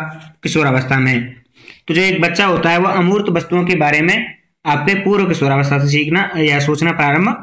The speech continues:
कर देता है। तीसरा ऑप्शन इसका सही उत्तर होगा।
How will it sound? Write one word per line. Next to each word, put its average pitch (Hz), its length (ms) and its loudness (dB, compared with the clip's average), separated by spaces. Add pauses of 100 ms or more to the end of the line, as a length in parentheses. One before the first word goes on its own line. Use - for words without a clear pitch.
(220)
कर 131 140 0
देता 143 220 0
है। 196 280 0
तीसरा 156 340 0
ऑप्शन 147 240 0
इसका 143 200 0
सही 135 200 -2
उत्तर 135 220 -2
होगा। 127 460 0